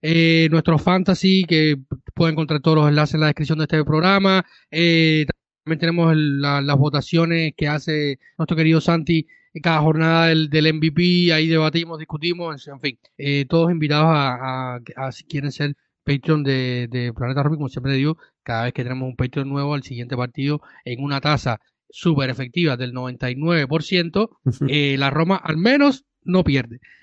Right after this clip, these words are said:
Speaker 1: En este final de temporada, si no lo quieren hacer por nosotros, háganlo por el equipo, a ver si la cábala al menos sigue siendo efectiva. Eh, pero volviendo a, a, a lo, al tema del partido, Santi,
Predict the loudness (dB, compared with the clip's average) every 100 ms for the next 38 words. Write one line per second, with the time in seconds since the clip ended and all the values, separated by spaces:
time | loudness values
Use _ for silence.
0 | -16 -8 -6 -4 0 0 0 0 2 2
1 | 2 2 0 0 2 4 4 0 -4 -20
2 | _ _ _ -12 -4 2 2 2 2 4
3 | 2 2 2 2 2 2 2 2 2 2
4 | 2 0 -2 0 -2 -2 -6 -6 -6 -6
5 | -10 _ _ _ _ -6 -2 0 0 2
6 | 2 0 -2 -2 -2 -2 -2 -4 -6 -8
7 | _ _ _ _ _ -2 2 4 4 4
8 | 4 4 4 4 4 4 4 4 2 0
9 | 0 -2 -4 -4 -2 -2 -2 -2 -4 0
10 | 2 4 4 2 0 0 2 4 4 2
11 | 2 -2 0 -4